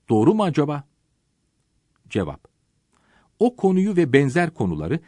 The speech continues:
tam ilmihali hazırlayan merhum hocamıza arz etmiştik.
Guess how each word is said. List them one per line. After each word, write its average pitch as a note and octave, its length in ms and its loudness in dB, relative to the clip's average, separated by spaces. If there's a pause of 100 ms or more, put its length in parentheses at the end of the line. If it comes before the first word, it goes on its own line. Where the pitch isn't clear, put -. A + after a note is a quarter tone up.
(220)
tam A3+ 180 -2
ilmihali B2+ 520 -4
hazırlayan B2 520 -4
merhum C#3 380 -2
hocamıza A2+ 500 -2
arz A2 260 -2
etmiştik. E2 460 -8